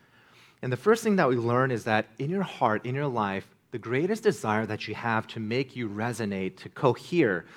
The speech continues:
in order for you to be loving and cool, calm, and collected, everything that you enjoy in this world, which is really good, is only an appetizer of what you get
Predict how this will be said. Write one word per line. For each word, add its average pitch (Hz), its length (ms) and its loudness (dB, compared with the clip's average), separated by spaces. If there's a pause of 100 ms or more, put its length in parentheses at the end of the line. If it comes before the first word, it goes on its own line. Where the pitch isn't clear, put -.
(200)
in 117 100 -2
order 175 260 0
for 185 160 -2
you 160 120 2
to 143 120 -8
be 117 160 0
loving 147 600 0
and 117 120 -8
cool, 147 360 -2
calm, 117 280 -4
and 107 80 -4
collected, 147 540 -2 (300)
everything 233 460 0
that 240 200 0
you 165 80 4
enjoy 139 380 2
in 151 80 2
this 127 200 0
world, 123 520 2
which 123 180 -4
is 113 140 -2
really 170 280 4
good, 147 280 2
is 139 240 0
only 226 580 -4
an 131 180 -8
appetizer 110 800 -4
of 104 220 -6
what 107 280 -4
you 113 100 -8
get 98 360 -4